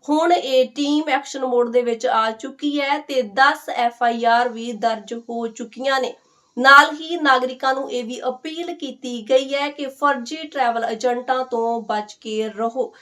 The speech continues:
ਦੱਸ ਦਈਏ ਕਿ ਹੁਣ ਤੱਕ, ਅ, ਦਸ ਐਫ ਆਈ ਆਰ ਦਰਜ ਹੋ ਚੁੱਕੀਆਂ ਨੇ। ਇਹਨਾਂ ਦੇ ਵਿੱਚ ਜਿਹੜੇ ਟਰੈਵਲ ਏਜੰਟਾਂ ਦੇ ਨਾਮ ਆਏ ਨੇ, ਉਹ ਜ਼ਿਆਦਾਤਰ ਹੁਸ਼ਿਆਰਪੁਰ ਤੇ ਤਰਨਤਾਰਨ ਦੇ ਨਾਲ ਸੰਬੰਧਿਤ ਨੇ।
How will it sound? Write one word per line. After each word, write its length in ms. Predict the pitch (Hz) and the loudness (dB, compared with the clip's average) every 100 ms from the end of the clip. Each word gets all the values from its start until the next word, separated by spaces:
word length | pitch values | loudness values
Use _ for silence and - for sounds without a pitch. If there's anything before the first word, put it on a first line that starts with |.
| _ _ - | _ _ 6
ਦੱਸ 180 | 240 - | 6 6
ਦਈਏ 220 | 277 277 294 | -2 -6 -6
ਕਿ 160 | 311 | -6
ਹੁਣ 240 | 294 269 269 | -6 -6 0
ਤੱਕ, 520 | 269 269 285 294 302 - - 233 | 2 2 0 -4 -6 -12 0 2
ਅ, 40 | |
ਦਸ 380 | 208 254 285 294 | 4 4 4 0
ਐਫ 240 | 269 262 | -2 0
ਆਈ 200 | 247 254 | -2 0
ਆਰ 160 | 247 240 | 0 2
ਦਰਜ 340 | 226 233 214 | 2 0 0
ਹੋ 300 | 233 254 269 | -6 -4 -6
ਚੁੱਕੀਆਂ 500 | 294 294 277 285 277 | -6 -10 -8 -6 -4
ਨੇ। 240 | 285 311 392 247 | -4 -6 -4 0
ਇਹਨਾਂ 240 | 247 247 | 2 2
ਦੇ 120 | 233 | 0
ਵਿੱਚ 320 | 233 262 277 | 2 2 0
ਜਿਹੜੇ 400 | 294 226 254 254 | -8 -4 -2 -2
ਟਰੈਵਲ 460 | 269 254 233 226 240 - | -2 -2 2 2 2 0
ਏਜੰਟਾਂ 420 | 233 233 220 226 | -2 -4 -4 -4
ਦੇ 160 | 220 226 | -4 -4
ਨਾਮ 440 | 226 262 285 294 - | 0 2 2 0 0
ਆਏ 260 | 233 240 | 0 2
ਨੇ, 340 | 247 254 277 294 - _ 226 | 2 0 0 -6 -14 _ -2
ਉਹ 120 | 240 | -2
ਜ਼ਿਆਦਾਤਰ 760 | 240 262 262 294 294 294 311 311 | 4 4 4 0 -2 -2 -4 -6
ਹੁਸ਼ਿਆਰਪੁਰ 760 | 254 - 254 254 262 - 311 302 | -8 -2 0 2 -2 -6 -10 -6
ਤੇ 200 | 240 240 | -6 -2
ਤਰਨਤਾਰਨ 680 | 240 233 233 233 226 226 | 0 0 -2 -4 -4 -4
ਦੇ 120 | 220 | -4
ਨਾਲ 340 | 220 214 214 220 | -2 -2 -2 -4
ਸੰਬੰਧਿਤ 720 | - 226 214 247 254 294 294 | -6 -4 0 -2 0 -4 -4
ਨੇ। 320 | 277 285 349 | -4 -2 -4